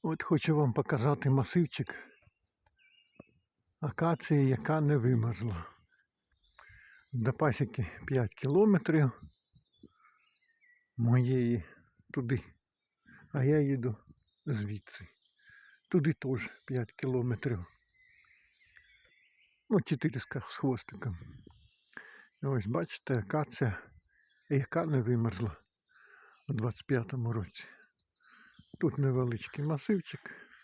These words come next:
ну, може, з гектар. Бачите,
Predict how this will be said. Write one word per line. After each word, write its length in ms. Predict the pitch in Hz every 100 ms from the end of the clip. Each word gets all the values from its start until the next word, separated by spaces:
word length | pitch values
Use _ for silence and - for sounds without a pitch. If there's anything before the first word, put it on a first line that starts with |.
| _
ну, 100 | 285
може, 280 | 190 127 117
з 60 | 90
гектар. 580 | 113 - - 214 - - - _ _ - - - _ _ _ _ _ _ _ _ _ _ _ _ _ _ _ 71 - - - - _ _ - - - - - - - - _ _ _ _ _
Бачите, 720 | 127 143 156 156 - - 113